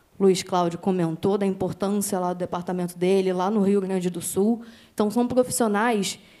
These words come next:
que estão in-, diretamente envolvidos nas mudanças climáticas, nos desastres.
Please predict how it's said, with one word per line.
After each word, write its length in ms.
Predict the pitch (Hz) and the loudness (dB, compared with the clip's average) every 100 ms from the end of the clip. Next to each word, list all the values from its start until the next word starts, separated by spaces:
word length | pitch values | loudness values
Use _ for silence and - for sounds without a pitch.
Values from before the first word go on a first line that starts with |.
| _ _ | _ _
que 140 | - | 0
estão 560 | 247 - 254 262 285 285 - _ _ _ _ _ _ _ _ _ - | 0 2 2 2 2 -2 -10 _ _ _ _ _ _ _ _ _ 0
in-, 100 | 294 | 2
diretamente 640 | 262 359 427 523 415 440 | 6 6 6 2 2 2
envolvidos 640 | 381 339 311 254 269 247 269 | 2 4 4 4 2 2 0
nas 240 | 262 254 | 2 2
mudanças 360 | 240 233 226 - | 2 0 -2 -2
climáticas, 680 | 185 180 214 240 - 220 208 | -2 0 0 0 0 0 2
nos 240 | 226 226 | 0 0
desastres. 800 | 196 175 180 202 220 220 214 - | -2 -2 0 2 0 0 -6 -8